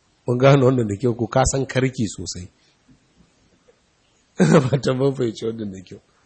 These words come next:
Kuma wa madiyil laun. Kaga abin da ka faɗi kenan, daqiqur rajlaini, kafafun shi ƴan tsirtsirut.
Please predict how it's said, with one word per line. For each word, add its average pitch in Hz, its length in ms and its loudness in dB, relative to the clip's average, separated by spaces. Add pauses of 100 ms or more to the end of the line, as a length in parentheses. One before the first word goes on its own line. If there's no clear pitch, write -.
(1200)
Kuma 143 240 2
wa 131 120 6
madiyil 131 840 2
laun. 113 480 4 (1500)
Kaga 127 320 -2
abin 127 180 2
da 113 60 2
ka 107 140 -2
faɗi 117 280 0
kenan, 113 280 0
daqiqur 175 680 2
rajlaini, 143 600 4
kafafun 160 500 2
shi 127 160 -6
ƴan 156 160 -2
tsirtsirut. 233 720 0